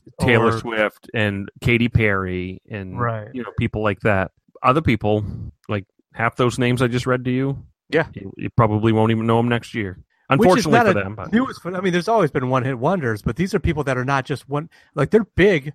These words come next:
Speaker 2: for, they'll put out albums and everybody will buy their album for a good five, ten years.
Speaker 1: Yeah.
Speaker 2: But the test of time, they're, they're not gonna hit it because they're not new. They're not unique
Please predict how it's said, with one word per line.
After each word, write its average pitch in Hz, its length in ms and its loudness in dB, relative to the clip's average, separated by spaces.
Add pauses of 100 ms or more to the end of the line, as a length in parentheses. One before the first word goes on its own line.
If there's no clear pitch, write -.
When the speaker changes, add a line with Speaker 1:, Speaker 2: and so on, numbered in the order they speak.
(100)
Speaker 2:
for, - 260 -6
they'll 185 140 0
put 214 160 0
out 165 180 2
albums 143 420 0
and 131 100 -4
everybody 160 300 -2
will 139 100 0
buy 131 220 0
their 127 180 -2
album 120 400 -2
for 143 180 -6
a 120 40 -6
good 131 180 -4
five, 131 320 -2
ten 127 260 -8
years. 127 460 -8 (140)
Speaker 1:
Yeah. 90 220 -8 (160)
Speaker 2:
But 156 180 2 (300)
the 165 80 -2
test 165 260 2
of 156 80 -6
time, 160 320 0
they're, 143 140 -2
they're 147 200 -2
not 135 280 0
gonna 113 160 -6
hit 139 200 -8
it 120 160 -8
because 139 260 -4
they're 139 120 0
not 131 240 -2
new. 123 320 -2
They're 117 140 -4
not 123 260 -2 (140)
unique 123 520 -4